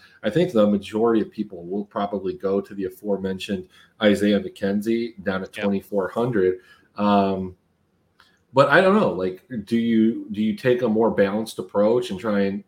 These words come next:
Speaker 1: jam in, like, a Dawson Knox and an Allen Robinson? Uh, any interest in a guy like Cam Akers, who, uh, I don't know if he's fully healthy. I don't think that he is. And how much is he really going to,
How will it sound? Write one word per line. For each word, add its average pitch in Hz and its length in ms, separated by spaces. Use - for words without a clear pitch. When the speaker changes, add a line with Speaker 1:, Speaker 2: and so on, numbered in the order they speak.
Speaker 1:
jam 104 340
in, 107 220
like, 104 160
a 98 40
Dawson 92 520
Knox 101 480
and 87 120
an 87 120
Allen 104 240
Robinson? 104 1040
Uh, 92 400
any 110 520
interest 107 500
in 98 120
a 90 40
guy 92 240
like 95 240
Cam 104 320
Akers, 104 540
who, 95 340
uh, 98 420
I 131 100
don't 185 160
know 107 160
if - 80
he's 98 160
fully 90 240
healthy. 92 340
I 107 60
don't 104 160
think 98 200
that 92 100
he 90 160
is. 107 420
And 101 380
how - 220
much 127 280
is 101 200
he 120 160
really 110 300
going 101 340
to, 95 500